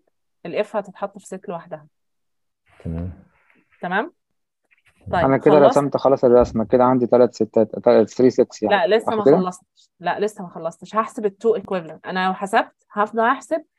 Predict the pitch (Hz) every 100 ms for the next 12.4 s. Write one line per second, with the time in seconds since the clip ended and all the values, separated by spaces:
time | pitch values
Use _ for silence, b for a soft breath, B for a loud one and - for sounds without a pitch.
0 | _ _ - 196 240 254 262 240 226 233
1 | 269 247 208 190 - 185 185 202 247 247
2 | 247 254 233 220 247 220 233 220 185 190
3 | 185 233 262 262 262 233 240 339 254 226
4 | 220 220 208 196 - 214 196 - 185 175
5 | 156 - _ _ _ _ 180 185 196 302
6 | 262 269 240 - 254 220 226 233 233 190
7 | 170 185 180 220 233 226 247 247 269 269
8 | - 247 311 359 220 226 220 226 226 208
9 | 202 185 196 214 - - 208 208 185 165
10 | - 175 196 180 214 208 214 202 175 175
11 | 170 233 302 277 233 214 170 196 - 185
12 | 165 165 151 156